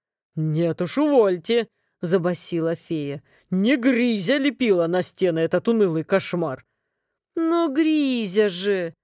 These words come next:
"Нет-нет, вы оба совершенно правы", вскинулся Зелга, которому новая тема была ничуть не менее близка, чем предыдущая.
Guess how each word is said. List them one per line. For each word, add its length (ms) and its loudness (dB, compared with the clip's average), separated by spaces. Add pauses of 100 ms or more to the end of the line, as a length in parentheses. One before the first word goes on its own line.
(760)
"Нет-нет, 720 0
вы 200 0
оба 160 2
совершенно 640 -2
правы", 540 -2 (300)
вскинулся 680 -2
Зелга, 500 0
которому 480 0
новая 460 0
тема 320 -2
была 240 0
ничуть 540 -2
не 120 0
менее 360 0
близка, 460 -4
чем 240 -4
предыдущая. 840 -6